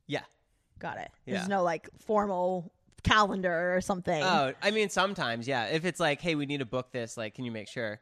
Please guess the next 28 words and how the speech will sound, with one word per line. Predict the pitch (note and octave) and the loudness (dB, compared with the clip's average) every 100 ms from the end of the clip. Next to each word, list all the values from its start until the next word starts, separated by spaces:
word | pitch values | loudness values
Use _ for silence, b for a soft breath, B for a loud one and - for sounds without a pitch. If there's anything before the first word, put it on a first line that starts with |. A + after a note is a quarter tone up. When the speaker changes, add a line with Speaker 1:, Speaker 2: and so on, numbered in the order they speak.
| _ | _
Speaker 2:
Yeah, | G#3+ F#3 | 0 0
that | D3 | 4
Speaker 1:
But | D3 C#3+ | 6 6
Speaker 2:
you're | G3+ | 4
free. | - F3+ - - - | 0 -4 -6 -10 -6
Speaker 1:
yeah, | D3+ F3+ B2+ | 4 6 6
everyone, | D#3 F3+ F#3 E3 C#3+ - | 4 4 4 2 -2 -2
everyone | E3 F3 D#3+ | 0 2 2
in | D3 | 2
that | C3+ | 0
whole | C#3 C#3+ | -2 -4
group | C3 A#2+ | -4 -8
is, | A#2 | -6
like, | A2+ - | -8 -4
so | D3+ C#3 C3 A#2 | -2 -2 -2 -8
communicative | - C3+ B2+ B2 - A#2 G#2+ | -10 -6 -6 -6 -8 -8 -8
and, | G#2+ | -10
like, | G#2+ F2 - | -10 -12 -10
they're, | C#3+ C#3 - - | -6 -6 -8 -12
it's | D3 | -10
just | - - - | -8 -8 -4
so | C#3 B2 | -4 -4
easy, | A#2 A2+ A2 G#2 | -10 -10 -12 -10
like, | G2 F#2+ _ _ _ _ - | -12 -14 _ _ _ _ -12
it's | C3 | -6
such | D#3+ D3 | -4 -4
a | C#3 | -4
great, | B2 A#2 - | -4 -4 -6